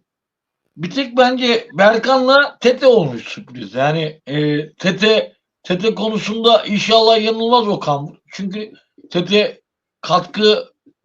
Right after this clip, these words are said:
anlamında çok alamıyoruz. Hani bu maçı, e, Tete çevirirse, bu maçta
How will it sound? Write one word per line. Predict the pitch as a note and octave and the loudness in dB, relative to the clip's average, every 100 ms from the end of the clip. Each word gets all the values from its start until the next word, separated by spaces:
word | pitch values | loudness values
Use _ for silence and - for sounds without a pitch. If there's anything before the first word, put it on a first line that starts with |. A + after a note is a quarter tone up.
| - - | -20 -6
anlamında | - F3 F#3 G3 G3+ | -2 -2 -2 -4 -6
çok | G3 F#3+ - | -8 -10 -4
alamıyoruz. | E3+ F#3+ G3 F3 A#2+ - | 2 2 2 -2 -4 -6
Hani | C3 C#3+ C3 D3 | -6 -4 -6 -6
bu | F3+ | 2
maçı, | F#3 E3+ F#3+ F#3+ - _ _ _ _ _ C#3+ | 2 2 -6 -8 -10 _ _ _ _ _ -8
e, | D#3+ D#3 D#3 D#3 D#3 - | -4 -2 -2 -2 -6 -6
Tete | E3+ E3 F#3 | -6 -2 -4
çevirirse, | D3+ F3 F3+ G3 A3 F3+ D3+ C#3+ | -2 -2 0 0 -2 -4 -8 -8
bu | C#3+ | -4
maçta | D#3+ E3+ E3 E3+ F3 - | 0 0 -2 2 2 2